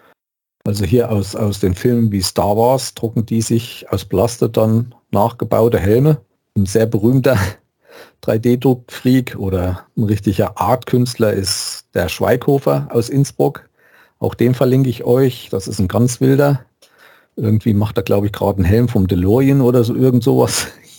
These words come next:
Ich kenn mich da auch nicht aus. Also da gibt's auch viele Freaks, die sich auf spezielle Sachen versteift haben. Also es gibt auch einen Druckerkanal, da hat sich schon einer ein Floß gedruckt.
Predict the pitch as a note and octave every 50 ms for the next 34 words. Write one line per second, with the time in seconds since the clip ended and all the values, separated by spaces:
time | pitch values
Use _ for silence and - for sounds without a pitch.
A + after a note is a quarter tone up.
0 | _ _ _ - - - - B2 A#2+ A#2 A2 A#2+ G2 F#2+ A2+ C3+ C#3 C#3+ C3 C3
1 | B2+ C3 C#3 C#3+ - - _ _ _ - - - - - - - - - - -
2 | - - - _ _ - A#2+ A#2+ B2 A2+ A#2 B2 G#2 A2 G#2+ - A#2 - - -
3 | - - A2+ A2 - - - - D3 C#3 C3+ G#2+ - - A#2 A#2+ E3 F3+ - -
4 | - - - - - _ _ - B2 A2+ A2 A#2 - - A2+ A2+ G#2+ - - A2+
5 | G#2 - - A2 G#2 A2+ A2 - - A2 A#2 D3+ D3 D3 D#3 D3 - _ - A2+
6 | - - - - C3 C#3+ - - D3 D3 D#3 D#3+ E3 - _ _ - - _ _
7 | A2+ A#2 A2 B2 B2 A#2+ A#2+ A#2+ - - - B2 - - _ _ - C3+ C3 A#2+
8 | - C#3 B2 A#2+ A#2+ A#2 - C3+ B2+ - B2 G#2+ G#2+ A#2 A#2+ A#2+ B2 A#2+ A2+ F#2+
9 | A#2 A2+ - A#2+ - - B2 A2+ - A2 A2 A2+ A#2 A2+ A2+ G#2+ - - _ _
10 | B2+ A2 - - C3 C3 B2 A2 F#2 - - - - _ - A#2 A2 - - G2+
11 | F2+ - _ - -